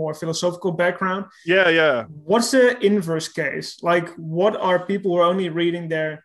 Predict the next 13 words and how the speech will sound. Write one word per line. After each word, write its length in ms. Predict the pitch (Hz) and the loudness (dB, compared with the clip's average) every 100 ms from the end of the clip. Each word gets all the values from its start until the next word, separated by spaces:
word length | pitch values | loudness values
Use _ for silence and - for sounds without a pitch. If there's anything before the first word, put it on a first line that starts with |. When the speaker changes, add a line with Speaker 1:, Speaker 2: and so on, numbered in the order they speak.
| _ _ _ | _ _ _
Speaker 1:
Tocqueville 580 | 185 175 170 175 160 160 | 0 0 0 -2 0 0
and 80 | 160 165 | 0 0
Aristotle, 640 | 170 170 170 151 151 156 | -2 -4 -6 -4 -6 -4
their, 140 | 165 160 | -2 0
their, 120 | 165 | -2
their 140 | 170 165 | -4 -4
qualitative 480 | 190 175 170 160 143 | -4 -2 -2 -4 -6
books, 500 | 165 147 - - _ | -8 -8 -12 -18 _
what 220 | 160 196 220 | -2 2 2
are 80 | 175 | 2
they 80 | 160 | 0
missing 680 | 160 165 - 151 131 - | -2 -4 -4 -8 -10 -14
from, 120 | 165 | -12